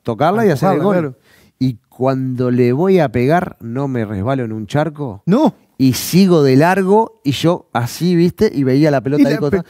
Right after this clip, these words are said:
Speaker 1: unas ganas de meterla con la mano, ¿viste? Y seguí de largo, me metí pa' adentro porque me resbalé y viene el arquero y la agarra así.
Speaker 2: No.
Speaker 1: Y esa noche
Speaker 2: Negro
Speaker 1: fue
Speaker 2: el
Speaker 1: de las
Speaker 2: panorama.
Speaker 1: peores noches que tuve en el fútbol porque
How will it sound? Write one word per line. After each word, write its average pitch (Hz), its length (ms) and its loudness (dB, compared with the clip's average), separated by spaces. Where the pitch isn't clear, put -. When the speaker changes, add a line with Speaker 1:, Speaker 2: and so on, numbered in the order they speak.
Speaker 1:
unas 151 240 0
ganas 165 220 0
de 151 40 -2
meterla 156 380 0
con 139 120 -4
la 139 120 0
mano, 202 220 0
¿viste? 196 240 0
Y 165 120 0
seguí 156 240 0
de 185 120 4
largo, 226 440 -2
me 120 80 -4
metí 127 240 0
pa' 139 120 0
adentro 196 340 -2
porque 107 200 -8
me 107 100 -4
resbalé 131 500 -2
y 123 180 -2
viene 147 180 0
el 123 80 0
arquero 120 280 -2
y 147 40 -2
la 120 80 -2
agarra 113 260 -4
así. 104 180 -12
Speaker 2:
No. 180 280 0
Speaker 1:
Y 113 260 -2
esa 143 240 0
noche 147 540 -4
Speaker 2:
Negro 170 540 2
Speaker 1:
fue 123 100 -4
Speaker 2:
el 127 60 -2
Speaker 1:
de 135 60 2
las 127 120 2
Speaker 2:
panorama. 104 120 -6
Speaker 1:
peores 131 320 2
noches 147 340 -2
que 120 100 0
tuve 123 240 -2
en 127 60 -2
el 104 100 -4
fútbol 139 380 -2
porque 107 720 -4